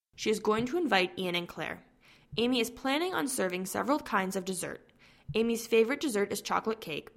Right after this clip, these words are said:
but she knows that Claire likes vanilla pudding best. Periods are also used in abbreviations, acronyms,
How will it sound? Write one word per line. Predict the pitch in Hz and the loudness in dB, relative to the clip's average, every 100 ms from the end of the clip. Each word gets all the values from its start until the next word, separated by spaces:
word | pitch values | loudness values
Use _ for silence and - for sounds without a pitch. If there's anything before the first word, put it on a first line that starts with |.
| - | -4
but | 196 - | -2 0
she | 226 | 0
knows | 208 202 220 | 2 2 2
that | 247 | -2
Claire | 247 202 185 | -2 -2 0
likes | 190 165 160 | 0 -4 -4
vanilla | 190 175 156 | -8 -6 -6
pudding | 160 151 131 | -6 -8 -12
best. | 160 165 - - - _ _ _ _ _ _ _ _ - | -8 -10 -8 -12 -14 _ _ _ _ _ _ _ _ -6
Periods | 254 254 302 339 | 0 2 2 2
are | 240 - | 0 4
also | 208 214 269 | 4 4 0
used | 285 208 190 190 | 0 0 -2 -2
in | 190 | -4
abbreviations, | 180 185 180 180 196 226 269 277 - - | -2 -2 0 0 0 -2 -4 -4 -8 0
acronyms, | 190 196 214 175 165 | 0 2 0 -4 -6